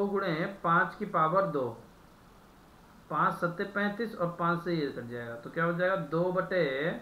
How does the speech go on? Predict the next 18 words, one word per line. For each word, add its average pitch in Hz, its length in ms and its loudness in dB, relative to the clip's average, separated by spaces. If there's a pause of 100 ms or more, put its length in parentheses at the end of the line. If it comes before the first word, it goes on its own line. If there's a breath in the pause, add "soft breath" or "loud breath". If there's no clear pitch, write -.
(1040)
सात 147 280 0
बटे, 127 280 -6
ऊपर 123 240 -10
सॉरी 135 300 -6
सात 147 260 -4
लिखा 160 160 -4
हुआ 165 120 2
है, 175 80 0
सात 170 360 2 (1120)
बटे 165 340 0
दो 170 240 6
गुणे 175 200 2 (120)
पाँच, 127 320 0 (460)
तो 156 60 -4
लिख 170 140 0
देंगे 196 200 0
चूंकि 190 760 -2 (1000)
हर 170 380 4